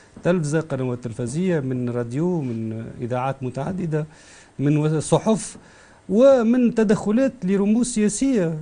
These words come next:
فما شكون من الرموز السياسية من ألمح إلى ذلك، آه، عندما قال: "العودة المدرسية،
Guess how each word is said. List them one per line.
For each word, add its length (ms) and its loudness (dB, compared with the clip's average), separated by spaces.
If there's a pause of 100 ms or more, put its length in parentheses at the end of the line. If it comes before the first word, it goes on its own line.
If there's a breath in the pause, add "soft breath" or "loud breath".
فما 280 0
شكون 340 -2
من 180 2
الرموز 400 0
السياسية 520 -2
من 180 2
ألمح 340 2
إلى 260 0
ذلك، 380 0
آه، 380 0
عندما 420 0
قال: 280 -2 (760)
"العودة 360 4
المدرسية، 640 0